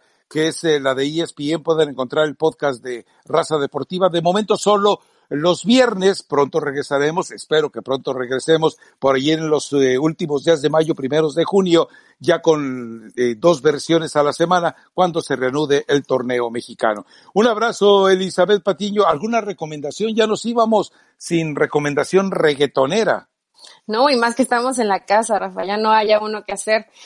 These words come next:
Speaker 2: Mire, la playa de, de Maluma en versión remix ahí para, para perrear un ratito o lo que quieran <laughs> hacer en su casa, porque se vuelven cada vez más complicados los días y esto va para rato. Cuídense, por cierto,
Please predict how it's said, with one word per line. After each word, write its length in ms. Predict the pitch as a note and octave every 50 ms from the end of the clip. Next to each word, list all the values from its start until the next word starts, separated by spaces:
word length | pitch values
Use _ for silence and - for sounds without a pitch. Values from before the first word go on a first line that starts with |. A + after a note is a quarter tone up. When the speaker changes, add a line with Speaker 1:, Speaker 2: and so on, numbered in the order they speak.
| - - _
Speaker 2:
Mire, 400 | - A#3+ A#3+ A#3+ A3+ A#3 A#3 - -
la 200 | A3 B3+ A#3 -
playa 400 | - C4+ C#4+ D4 D#4 D#4 D4+ C#4
de, 320 | B3+ A#3+ A#3 A3+ A3 D3 F#3
de 140 | A3 A3+
Maluma 500 | A3 A3+ A3 A3+ A#3 B3+ C4+ C#4 C4+ C4+
en 100 | B3+ A#3
versión 520 | G#3+ G#3 G3+ G3+ - A#3+ A#3 A#3+ A#3+ B3 - _ _
remix 580 | - - G#3 G3+ G#3 A3 A#3 A3+ - - -
ahí 180 | G#3+ G3 G3 G3
para, 420 | - G#3+ G#3+ G#3 F#3+ F#3 F3+ - _
para 300 | - G3 G3 G3+ D4+ -
perrear 300 | A3 G#3+ G#3 A3+ B3 C4
un 100 | C4+ C#4
ratito 800 | B3 A#3+ A3+ - - C4+ C#4+ - _ C#4 C#4 C4 A#3+ G#3 F#3+ _ _ _ _ _ _ _ _
o 340 | - G3+ G3 G3 G3 G3+ G#3
lo 220 | G#3+ A3 G#3+ G#3+ -
que 180 | - G3 G3
quieran 380 | - B3 C#4 D4+ F4 D#4+ B3+ B3
<laughs> 20 |
hacer 220 | A#3+ - - C4+ E4+ E4
en 100 | C#4+ A#3+
su 180 | - B3+ -
casa, 460 | - - - D4+ C4+ - - C4 A#3 G#3+
porque 340 | A#3 A3 G#3+ - - G#3+ - - - - - - - -
se 120 | - A#3+
vuelven 360 | G#3+ G3+ A#3+ A#3+ B3+ B3+ B3+ A#3+
cada 240 | - A#3+ A#3 A#3
vez 120 | A#3 A#3 A#3
más 200 | A#3 A#3+ A#3 -
complicados 580 | B3 A#3+ A3+ A3 G3+ F#3+ - G#3 G#3 A3 A3
los 180 | G#3+ G3+ G3 F#3
días 320 | F#3+ G#3 G#3+ G#3 G3+ -
y 240 | - F3+ F3 F3+ F#3
esto 220 | F#3+ F#3 - - F#3+
va 140 | F#3 F#3
para 260 | F3+ - G3 F#3+ F3+ E3+
rato. 300 | E3+ F3 F3+ - G#3 -
Cuídense, 420 | - C#4 D#4+ E4+ D#4+ D4+ - C4+
por 180 | G#3+ - A3 G#3
cierto, 440 | - B3+ B3+ B3 - A3+ G3 F#3+